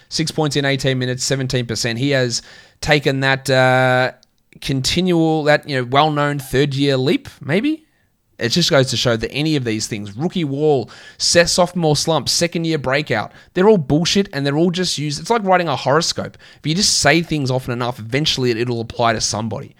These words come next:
And he has taken a massive step back in his third season in the N B A here, Aaron Holiday. Um,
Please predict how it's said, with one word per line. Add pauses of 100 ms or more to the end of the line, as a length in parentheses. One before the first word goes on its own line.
(320)
And
he
has
taken
a
massive
step
back (260)
in
his
third
season
in
the
N
B
A
here,
Aaron
Holiday. (1800)
Um,